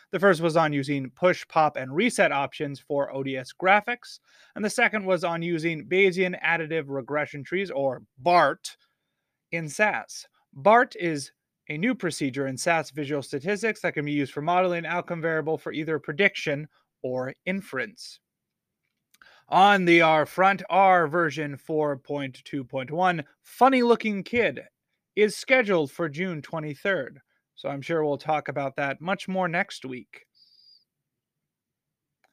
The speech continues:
New R packages of note are B N Clustomics, Bayesian network-based clustering of multi-omics data, and Starticles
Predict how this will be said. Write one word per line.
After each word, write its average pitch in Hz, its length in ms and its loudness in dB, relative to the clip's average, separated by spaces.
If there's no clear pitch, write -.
New 208 320 4
R 185 200 6
packages 180 540 -2
of 135 140 -4
note 135 360 -10
are 131 380 -6
B 226 240 0
N 180 360 2
Clustomics, 180 1080 -4
Bayesian 202 440 2
network-based 143 640 -6
clustering 190 520 -2
of 143 200 -4
multi-omics 127 720 -8
data, 208 420 2
and 202 320 0
Starticles 143 1000 2